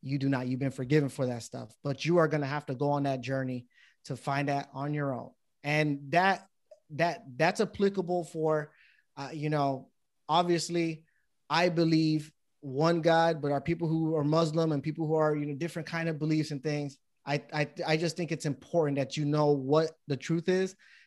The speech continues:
and that you find that out. So that way you're not carrying something with you that you're not supposed to be carrying,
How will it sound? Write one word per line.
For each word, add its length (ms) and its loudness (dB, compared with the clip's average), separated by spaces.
and 100 -4
that 120 -6
you 60 -6
find 220 0
that 80 2
out. 300 -2
So 160 -8
that 160 2
way 120 4
you're 120 2
not 220 -4
carrying 360 0
something 380 -4
with 160 -2
you 60 0
that 120 -6
you're 80 -4
not 160 -2
supposed 360 -2
to 60 -10
be 120 -4
carrying, 480 2